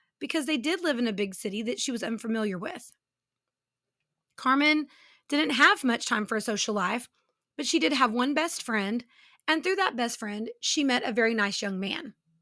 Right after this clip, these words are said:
Now, Carmen was very religious, and she let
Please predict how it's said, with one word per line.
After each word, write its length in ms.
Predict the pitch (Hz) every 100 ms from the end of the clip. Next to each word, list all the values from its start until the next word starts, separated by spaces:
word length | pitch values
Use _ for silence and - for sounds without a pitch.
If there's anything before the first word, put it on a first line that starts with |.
| _ _ _ _ _ _ -
Now, 100 | 254
Carmen 340 | 254 302 330
was 140 | 302 220
very 420 | 208 277 311 330
religious, 640 | 247 202 185 160 - - - 269
and 160 | 277
she 220 | - 294
let 260 | 285 294